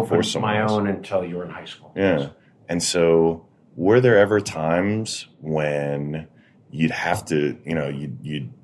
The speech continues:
Speaker 2: you'd spend those long days at work or that long week at
Speaker 1: Mm-hmm.
Speaker 2: work and just be so burnt out and so just over
Speaker 1: Mm-hmm.
Speaker 2: it? Um, and, and then the weekend came, and was the,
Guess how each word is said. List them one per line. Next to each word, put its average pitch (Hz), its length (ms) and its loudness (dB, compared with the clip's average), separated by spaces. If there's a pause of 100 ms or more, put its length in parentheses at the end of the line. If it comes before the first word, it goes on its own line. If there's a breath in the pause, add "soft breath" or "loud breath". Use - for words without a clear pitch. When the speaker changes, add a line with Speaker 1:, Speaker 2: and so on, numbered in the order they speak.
Speaker 2:
you'd - 180 -8
spend 82 300 2
those 80 180 0
long 78 200 0
days 73 280 -2
at 76 100 -8
work 69 320 -4
or 69 60 -4
that 67 180 -4
long 76 280 -6
week 71 380 -10
at 65 120 -4
Speaker 1:
Mm-hmm. 64 80 0
Speaker 2:
work - 360 0 (400 soft breath)
and 78 140 -2
just 76 200 -6
be 76 80 -8
so 85 300 2
burnt 78 360 0
out 69 380 -4
and 71 100 -10
so 76 260 -2
just 69 380 -8 (540)
over 123 240 2
Speaker 1:
Mm-hmm. 113 160 0
Speaker 2:
it? - 580 -12
Um, 69 540 -6 (160)
and, 73 560 -4
and 85 160 -2
then 82 100 2
the 80 80 0
weekend 80 380 0
came, 73 260 -8
and 76 160 -6
was 87 240 -2
the, 69 160 -10